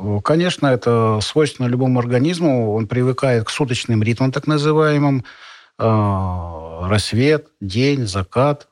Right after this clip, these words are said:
ночь, время приёма пищи — это всё у нас регламентировано нашими внутренними часами, так сказать, суточными ритмами. И при, э,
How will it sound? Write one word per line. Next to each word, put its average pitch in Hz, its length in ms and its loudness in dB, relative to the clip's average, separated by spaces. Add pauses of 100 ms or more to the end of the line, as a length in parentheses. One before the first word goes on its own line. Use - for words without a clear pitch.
(120)
ночь, 127 460 0 (340)
время 120 260 0
приёма 104 360 0
пищи — 139 380 -2
это 107 220 2
всё 165 340 0 (360)
у 123 60 -2
нас 139 220 0
регламентировано 120 960 0
нашими 120 360 0
внутренними 123 460 0
часами, 110 380 0
так 98 140 -6
сказать, 87 300 -6 (340)
суточными 123 540 0
ритмами. 95 460 -2 (360)
И 143 140 2
при, 143 420 2
э, 101 880 -2